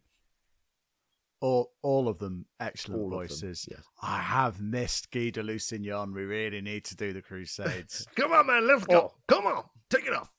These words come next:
Speaker 1: Or, or maybe let you do him for another <laughs> episode. 'Cause I guess we could do that as well.
Speaker 2: <laughs>
Speaker 1: But it was nice to see Kojiro back last week.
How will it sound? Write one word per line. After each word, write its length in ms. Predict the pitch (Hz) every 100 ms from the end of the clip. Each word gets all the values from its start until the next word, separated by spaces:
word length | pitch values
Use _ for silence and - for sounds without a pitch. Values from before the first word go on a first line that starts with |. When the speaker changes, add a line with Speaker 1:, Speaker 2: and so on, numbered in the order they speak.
| _ -
Speaker 1:
Or, 140 | 101 _ _ _ _ _ _
or 140 | 123 110
maybe 340 | 113 113 98 - -
let 200 | 110 95
you 120 | 107
do 160 | 95 107
him 200 | 98 98
for 220 | - 107
another 260 | 98 92 98
<laughs> 0 |
episode. 300 | 101 - - 339 - - - - -
'Cause 840 | 233 - 254 - 117 - - - 131
I 100 | 139
guess 240 | 135 127
we 100 | 147
could 160 | 160 165
do 220 | 143 143
that 220 | 139 139
as 120 | 139
well. 380 | 143 143 156 156 _ _ _
Speaker 2:
<laughs> 80 | 165 170 - - - - 160 - _ _ - - - - -
Speaker 1:
But 100 | 143
it 100 | 143
was 140 | 143
nice 240 | 185 170 -
to 80 |
see 180 | 160 160
Kojiro 600 | 139 135 147 143 123 110
back 320 | 104 95 -
last 260 | 101 90 -
week. 280 | 104 95